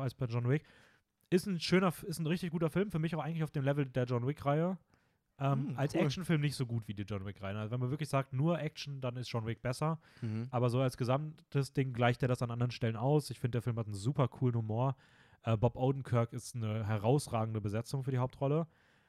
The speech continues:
Speaker 2: Mhm.
Speaker 1: Ähm, ich finde, der Film hätte eine, hätte eine F S K achtzehn vertragen können, keine F S K sechzehn. Also er hätte an ein paar Stellen gerne noch ein bisschen, wie, bisschen brutaler sein dürfen.
Speaker 2: Ja, ein bisschen harter.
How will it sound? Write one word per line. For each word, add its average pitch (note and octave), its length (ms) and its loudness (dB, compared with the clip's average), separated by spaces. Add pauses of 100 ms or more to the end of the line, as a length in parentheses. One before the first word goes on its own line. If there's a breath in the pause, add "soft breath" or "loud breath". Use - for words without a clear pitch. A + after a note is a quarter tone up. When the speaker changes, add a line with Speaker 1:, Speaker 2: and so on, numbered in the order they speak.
(220 soft breath)
Speaker 2:
Mhm. F2+ 260 -8
Speaker 1:
Ähm, C3+ 240 4
ich C3+ 120 0
finde, F3 180 2
der E3+ 80 6
Film E3+ 180 4
hätte D#3+ 140 0
eine, C#3 200 2
hätte C#3 180 -2
eine C#3 80 -2
F C3+ 100 -6
S C3+ 80 -6
K C3+ 140 -4
achtzehn C#3+ 240 -6
vertragen D3 340 -4
können, D#3 260 -2
keine C3 200 -4
F A#2 80 -6
S - 100 -12
K - 80 -6
sechzehn. A#2 400 -4
Also A#2 140 -6
er - 20 0
hätte A2+ 140 -4
an A2 40 -4
ein A2 40 -12
paar A#2+ 120 -4
Stellen A2+ 200 -6
gerne A2+ 160 -2
noch A2+ 40 -4
ein A2 40 -6
bisschen, A2+ 640 -10
wie, A#2 140 -6
bisschen A2 360 -12
brutaler B2 340 0
sein C3+ 180 -2
dürfen. G2 200 -2
Speaker 2:
Ja, F#2+ 60 -4
ein F2+ 80 -8
bisschen F2+ 280 -12
harter. F#2 380 -10